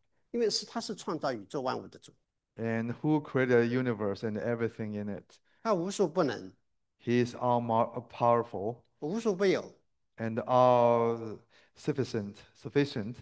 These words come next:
Speaker 1: 他并不需要我们给他做什么。
Speaker 2: He does not need us to do anything.
Speaker 1: 好像他要缺乏什么东西。
Speaker 2: Or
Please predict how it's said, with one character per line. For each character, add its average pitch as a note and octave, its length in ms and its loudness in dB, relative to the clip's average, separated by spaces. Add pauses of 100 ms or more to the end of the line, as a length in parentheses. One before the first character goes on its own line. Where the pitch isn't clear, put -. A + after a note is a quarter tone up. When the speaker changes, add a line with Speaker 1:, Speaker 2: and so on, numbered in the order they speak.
(280)
Speaker 1:
他 - 60 -10
并 C#4+ 240 2
不 F#3 60 -8
需 F#3+ 240 -4
要 E3 160 8
我 A#2 340 0
们 B2 380 -4
给 A2 160 -10
他 B2+ 340 -10 (100)
做 E3 220 -4
什 - 140 -16
么。 - 80 -20 (400)
Speaker 2:
He B2 100 -8
does A#2+ 220 -2
not D#3 180 2
need E3 220 0
us D3+ 320 4
to - 100 -16
do B2+ 240 -2
anything. A2 540 -4 (500)
Speaker 1:
好 D3 160 -4
像 E3+ 220 -4
他 F3+ 160 -4
要 D3+ 100 0
缺 - 340 0
乏 A#2 200 -6
什 G#2 100 -18
么 G2+ 100 -16
东 - 140 -20
西。 - 60 -20 (340)
Speaker 2:
Or A2+ 400 0